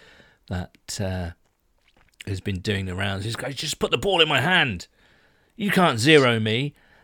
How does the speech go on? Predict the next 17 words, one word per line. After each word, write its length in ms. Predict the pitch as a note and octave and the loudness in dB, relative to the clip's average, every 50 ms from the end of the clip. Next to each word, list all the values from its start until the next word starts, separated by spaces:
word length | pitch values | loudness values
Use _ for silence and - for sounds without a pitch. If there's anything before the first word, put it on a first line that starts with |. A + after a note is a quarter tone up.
| _ _ - | _ _ -4
uh, 60 | C3 | -2
and 320 | C3+ C3 B2+ G#2+ C3 C#3 | 0 0 0 0 0 0
all 140 | D3 C#3+ C#3 | 0 0 0
that 200 | C3+ B2 - - | -2 -4 -6 -6
kind 160 | - A#2+ A2 | -4 -4 -2
of 160 | - - - - | 2 4 6 6
stuff, 240 | - - A#2 - B2+ | 6 6 2 0 2
which 100 | D3+ F3 | 2 4
is 100 | F3 G3+ | 6 6
what 300 | G3 D3+ G3+ A3 G3 G#3+ | 6 6 6 6 6 6
I 180 | A#3+ B3+ B3 | 6 6 6
often 280 | - - - - F#2 F2+ | 6 4 0 -4 -8 -6
say 320 | - - F#2+ F2 E2+ G2 - | -4 -4 -4 -4 -4 -6 -8
on 220 | - F#2+ G2 G2 F#2+ | -8 -6 -4 -4 -4
a, 260 | G2 F#2+ F#2+ F#2+ - | -4 -4 -6 -8 -8
on 200 | - G#2 F#2+ F#2+ | -10 -10 -10 -8
a, 180 | F2+ F2+ F2 | -8 -10 -10